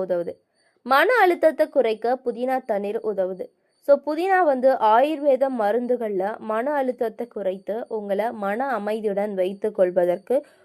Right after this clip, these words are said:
உதவக்கூடிய ஒரு மருந்தாகும். So, இது வந்து உடலை வந்து குளிர்வித்து உங்களுடைய மனதை அமைதியாக்கக்கூடிய ஒன்று அப்படின்னு சொல்றாங்க. உங்களுடைய மன அழுத்தத்தையும் வந்து குறைக்கக்கூடிய ஒரு விஷயத்த இது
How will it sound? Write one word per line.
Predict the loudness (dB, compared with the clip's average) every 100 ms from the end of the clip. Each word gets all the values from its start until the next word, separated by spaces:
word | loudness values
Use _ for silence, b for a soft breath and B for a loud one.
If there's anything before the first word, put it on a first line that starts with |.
| b -2
உதவக்கூடிய | 6 8 8 6 2 4 4
ஒரு | 4 2
மருந்தாகும். | -2 -2 -2 -4 -6 -8 -18 _ _ _ 4
So, | 6
இது | 6
வந்து | 6 4 4
உடலை | 4 4 4 2 2
வந்து | 0 2 -2 -2
குளிர்வித்து | 0 0 0 -2 -2 -2 -2 -2
உங்களுடைய | -4 -2 -2 -2 -2
மனதை | -2 -2 -2 0 0 0
அமைதியாக்கக்கூடிய | -6 -4 -6 -2 -2 -2 -10 -6 -4 -2 -4
ஒன்று | -6 -6 -4
அப்படின்னு | -4 -4 -8 -8
சொல்றாங்க. | -10 -8 -10 -12 -16 _ _ _
உங்களுடைய | 2 4 4 2
மன | 0 0 0
அழுத்தத்தையும் | 0 0 -2 -6 -4 -6 -6
வந்து | -6
குறைக்கக்கூடிய | -4 -6 -6 -6 -4 -4
ஒரு | -4 -4
விஷயத்த | -6 -6 -6 -4 -4
இது | -4